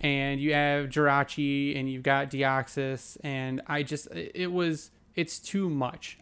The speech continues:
I think I liked two, two legendaries, three legendaries. When you're at five or six,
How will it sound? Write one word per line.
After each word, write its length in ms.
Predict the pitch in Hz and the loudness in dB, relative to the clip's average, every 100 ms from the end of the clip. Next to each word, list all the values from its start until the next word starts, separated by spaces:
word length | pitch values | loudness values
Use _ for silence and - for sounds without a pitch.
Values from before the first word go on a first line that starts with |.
| - | -4
I 120 | 165 | -2
think 400 | 170 185 160 - _ _ - | 2 0 0 -10 _ _ -4
I 100 | 170 | 0
liked 400 | 185 208 190 - | 4 4 0 -12
two, 540 | - 196 196 196 196 - _ _ _ | -6 -4 -2 -2 -4 -8 _ _ _
two 160 | - 202 | -2 2
legendaries, 720 | 185 165 175 175 175 175 165 | 4 2 2 2 2 2 -2
three 220 | - 175 170 | -2 0 2
legendaries. 680 | 156 156 165 165 165 165 | 2 2 0 0 0 -2
When 160 | 151 151 | 0 0
you're 140 | 185 | 2
at 120 | 220 | 0
five 360 | - 139 143 139 | 2 4 4 4
or 80 | 135 | 0
six, 580 | - 135 143 - - | 0 -2 -2 -4 -12